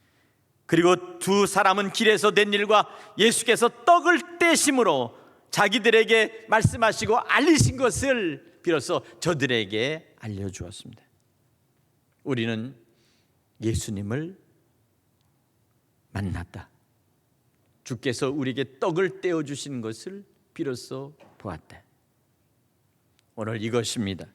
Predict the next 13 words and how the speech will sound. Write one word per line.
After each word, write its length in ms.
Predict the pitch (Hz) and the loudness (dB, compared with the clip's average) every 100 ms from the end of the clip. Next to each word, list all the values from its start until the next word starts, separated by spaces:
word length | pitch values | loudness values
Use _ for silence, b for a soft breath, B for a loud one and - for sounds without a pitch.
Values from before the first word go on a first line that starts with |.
| _ _ _ _ _ _ _ _ _ _ _ _ _ _ _ | _ _ _ _ _ _ _ _ _ _ _ _ _ _ _
오늘 220 | 123 110 110 | -4 -2 0
사랑하는 340 | - 110 107 | 0 0 0
여러분, 380 | 98 95 92 98 _ _ _ _ _ _ _ _ _ _ _ _ _ _ _ _ _ _ _ _ _ _ - | -2 -4 -6 -10 _ _ _ _ _ _ _ _ _ _ _ _ _ _ _ _ _ _ _ _ _ _ -6
오늘 220 | 107 110 | -2 0
우리는 380 | 107 107 107 101 | 0 -2 -4 -4
다시 240 | 98 - | -6 -4
한번 340 | 104 98 110 - _ _ _ _ _ _ _ _ _ _ _ | -4 -4 -8 -16 _ _ _ _ _ _ _ _ _ _ _
이 120 | 123 123 | -2 -2
부활절을 400 | - 117 127 120 | 0 -2 -2 -4
통해서 580 | 120 117 110 117 110 - _ | -4 -6 -4 -6 -6 -12 _
살아계신 840 | - - 123 123 117 - 120 107 110 _ | -16 -6 -4 -2 -4 -6 -10 -12 -14 _
우리 300 | 127 120 113 | -4 -4 -4
주님, 480 | - 120 117 101 | -4 -2 -2 -4